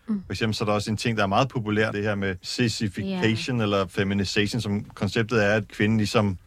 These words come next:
Speaker 2: prøver at få sin submissive mand til at ligne en kvinde, sådan ved at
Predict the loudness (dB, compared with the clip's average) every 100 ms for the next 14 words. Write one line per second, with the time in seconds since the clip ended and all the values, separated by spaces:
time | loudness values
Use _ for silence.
0 | -20 0 2 4 2 2 2 0 -6 -10
1 | -6 -2 -2 0 2 2 2 0 2 2
2 | 2 0 -2 0 0 -2 -2 0 2 2